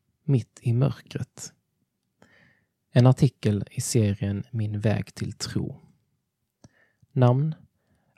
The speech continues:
Anneli Jannesson. Ålder: tjugotvå år. Bostadsort: Örkelljunga.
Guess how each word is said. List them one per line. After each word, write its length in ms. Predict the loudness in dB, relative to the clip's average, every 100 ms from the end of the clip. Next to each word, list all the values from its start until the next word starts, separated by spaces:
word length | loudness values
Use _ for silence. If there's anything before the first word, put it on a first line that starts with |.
| _
Anneli 600 | 6 6 4 2 -2 -4 _
Jannesson. 760 | -2 0 0 -2 -6 -6 -8 -12 -18 _ _ _ _ _ _ _ -20 -6 4
Ålder: 420 | 4 4 2 0 -4 -20 _
tjugotvå 580 | 0 2 4 2 0 0
år. 280 | -2 -4 -6 -12 -20 _ _ -20 -20 -20 -20 _ 0
Bostadsort: 760 | 2 2 0 0 0 0 -2 -16 -20 _ 2
Örkelljunga. 720 | 2 2 -2 -8 -6 -6 -6